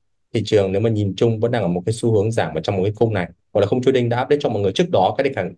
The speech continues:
cả, cả tháng rồi nha anh chị em. Đó, cả hơn tháng rồi. Đó là hơn sáu mươi nghìn nhá. Đó, đây sẽ là update của mình.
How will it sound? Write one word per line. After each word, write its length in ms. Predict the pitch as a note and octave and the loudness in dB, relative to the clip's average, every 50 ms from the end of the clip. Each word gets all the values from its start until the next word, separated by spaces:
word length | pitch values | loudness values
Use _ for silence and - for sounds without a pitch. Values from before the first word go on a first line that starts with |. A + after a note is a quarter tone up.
| _ | _
cả, 140 | - - D#2+ - | -10 -10 -10 -6
cả 120 | - F2+ F2+ - | -6 -6 -4 -4
tháng 180 | - F#2 A2 | -4 -4 -4
rồi 100 | C#3+ C#3+ | -4 -4
nha 80 | C3 B2 | -4 -4
anh 60 | B2 B2 | -4 0
chị 80 | B2 | -2
em. 80 | A2+ A2+ - - _ _ _ _ _ _ - | -2 -2 -4 -12 _ _ _ _ _ _ -6
Đó, 320 | - F#2+ F2+ F#2+ G#2+ - - - | -2 -2 0 0 -2 -4 -8 -6
cả 100 | - F2+ | -6 0
hơn 180 | A2+ C#3 C#3+ B2 | 2 2 2 2
tháng 280 | B2 A2 F#2+ G2 B2 C#3+ | 0 -2 -2 -2 0 0
rồi. 160 | D3 A2 F#2 F#2 - _ _ _ _ _ _ _ - | 0 0 0 -4 -8 _ _ _ _ _ _ _ -2
Đó 60 | G#2+ | 0
là 100 | A2+ A#2 | 0 0
hơn 200 | A2+ C3 C3 A#2+ | 2 0 0 0
sáu 160 | A#2+ - G2+ | 0 -2 -2
mươi 140 | A2 B2 B2+ | -2 0 -2
nghìn 200 | A#2 G#2+ F#2+ F2+ | 0 0 0 0
nhá. 140 | F#2+ A2 - _ _ - | 0 -2 -4 _ _ -6
Đó, 260 | - F#2 F2+ - - _ _ | -4 -2 -2 -2 -4 _ _
đây 120 | - A2 G#2+ | -2 -2 -2
sẽ 100 | - A#2+ | 0 0
là 140 | A2+ G2+ A2 | 0 0 0
update 200 | - C#3 C#3 C3+ | 0 -2 -2 0
của 80 | F#2+ | 2
mình. 200 | F#2 F2+ F2 E2+ | 2 2 0 0